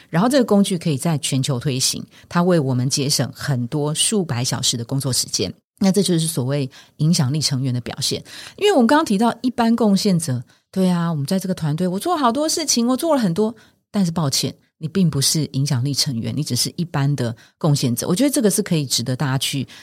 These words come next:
好好的省思一下。那另外一个我觉得也很真实，有一些人他会专注在自己喜欢的专案里面，可是他可能没有想到这个专案都不一定是组织或部门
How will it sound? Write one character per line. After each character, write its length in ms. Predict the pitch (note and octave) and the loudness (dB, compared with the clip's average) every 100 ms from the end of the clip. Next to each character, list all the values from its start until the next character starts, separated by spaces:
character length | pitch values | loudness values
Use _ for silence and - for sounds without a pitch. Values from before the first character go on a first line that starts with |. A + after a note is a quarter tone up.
| - | -14
好 120 | - | -4
好 160 | C#3+ B2+ | 0 2
的 120 | B2+ | 2
省 300 | C3 - A2+ | 2 0 0
思 240 | - C#3+ | -2 -4
一 80 | C#3 | -4
下。 240 | C3 - - | -4 -4 0
那 120 | D#4+ | 0
另 120 | F4 | 0
外 140 | E4+ C4+ | 2 2
一 40 | |
个 80 | G#3+ | 2
我 100 | D#3+ | 0
觉 100 | F3 | 0
得 120 | G3 | -2
也 160 | F#3+ E3 | 0 0
很 180 | D#3+ C3+ | 2 0
真 240 | E3+ D3+ | 0 0
实， 300 | F3+ - - - - | 0 0 -4 -14 0
有 160 | F#3+ | 2
一 40 | B3 | 4
些 160 | C#4 | 4
人 160 | C4 F#3 | 4 4
他 160 | F3 | 2
会 260 | F#3 G#3 E3 - - _ | 2 2 0 -4 -20 _
专 260 | - A3 A3+ | 0 4 4
注 200 | A3 F3+ | 4 0
在 240 | F#3 E3 | 0 -2
自 200 | D3 E3+ | -2 -6
己 260 | D#3 B2 C3 | -4 -6 -6
喜 320 | - - B2+ | 0 0 0
欢 300 | A#2 D3 D3 | -4 -2 0
的 100 | C3+ | 0
专 260 | A#2+ - C#3 | -4 -4 -2
案 180 | C#3+ A#2+ | 0 -2
里 100 | A#2 | -4
面， 200 | C3 B2+ - _ _ | -6 -6 -6 _ _
可 100 | - | 0
是 160 | F3+ C4 | 0 0
他 240 | - A#3 | -4 -4
可 100 | - | 0
能 80 | D3 | 0
没 100 | D#3+ | 2
有 60 | |
想 220 | F3+ C3 B2+ | 2 2 0
到 140 | D#3 | -2
这 100 | E3 | -2
个 80 | D3+ | -4
专 240 | - C#3+ | -2 -2
案 180 | D#3 C3+ - _ - | 0 -2 -6 _ -12
都 80 | G3+ | -6
不 180 | B3 | 0
一 100 | A3+ | 0
定 180 | G3 G3 | 2 2
是 140 | E3+ F3+ | 2 -2
组 280 | - B2 | -4 -6
织 160 | A#2+ D3+ | -4 -4
或 120 | E3 | -4
部 200 | D#3+ D#3 | -4 -2
门 340 | C3 A#2 A2+ | -2 -2 -2